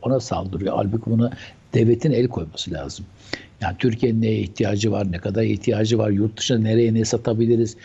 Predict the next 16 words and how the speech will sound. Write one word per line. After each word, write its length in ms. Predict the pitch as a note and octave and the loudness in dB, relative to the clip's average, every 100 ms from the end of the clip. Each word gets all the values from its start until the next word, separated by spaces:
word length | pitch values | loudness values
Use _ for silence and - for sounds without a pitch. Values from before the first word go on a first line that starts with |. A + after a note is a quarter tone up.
| - - - | -20 -12 -4
Bütün 300 | C3 C4+ C4+ | -2 0 0
bunları 220 | C3+ A2+ | 2 0
hesaplayarak 720 | F#2+ A2+ G2 - D3 G3+ - | 0 -2 -4 0 2 2 -2
ekim 280 | - - G#2 | -10 -8 -8
yaptırılır. 520 | F#2+ - G2+ F#2+ G2 | -8 -8 -8 -6 -2
Dünyada 460 | A2 B2 A#2+ A#2 A2+ | 0 0 0 2 2
böyle. 300 | F3+ D3 F#2 | 2 0 -2
Dünyada 400 | G#2 G#2+ G#2+ G#2+ | -4 -4 -4 -4
bütün 220 | G#2+ D3 | -4 -4
gelişmiş 380 | F#2 D#2+ - - | -4 -6 -12 -10
ülkelerde 460 | F#2 F#2 A#2+ G3+ - - - - D#3 | -6 -4 -2 -4 -4 -14 -20 -14 -4
olay 340 | G#2+ A2 C3+ | 0 2 2
bu 60 | D#3 | 2
şekilde 440 | A#2+ - E2+ F2+ | 0 -2 -4 -6
gidiyor 400 | F2 G2+ D3+ E3+ | -8 -2 2 2
ve 160 | B2+ | 2